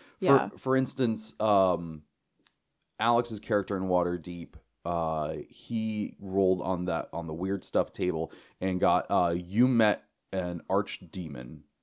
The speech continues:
Speaker 1: and lived to tell the tale."
Speaker 2: Ooh.
Speaker 1: And so we actually workshopped it and had it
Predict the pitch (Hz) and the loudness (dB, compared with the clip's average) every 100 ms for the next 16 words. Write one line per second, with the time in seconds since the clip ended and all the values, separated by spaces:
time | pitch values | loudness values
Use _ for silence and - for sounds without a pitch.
0 | _ 87 85 87 71 73 - 64 - - | _ -8 -4 -4 -6 -8 -6 -6 -6 -6
1 | - - - - 262 349 151 - _ _ | -8 -10 -8 -2 -2 -2 -6 -12 _ _
2 | _ 110 98 117 98 107 139 131 117 - | _ -4 2 4 6 4 4 4 4 2
3 | 101 92 113 170 - 113 90 - 87 80 | 2 4 4 4 4 6 6 6 0 -2
4 | - - - - _ 104 101 95 92 101 | -4 -16 -20 -20 _ 2 4 2 0 0
5 | 98 95 | 2 2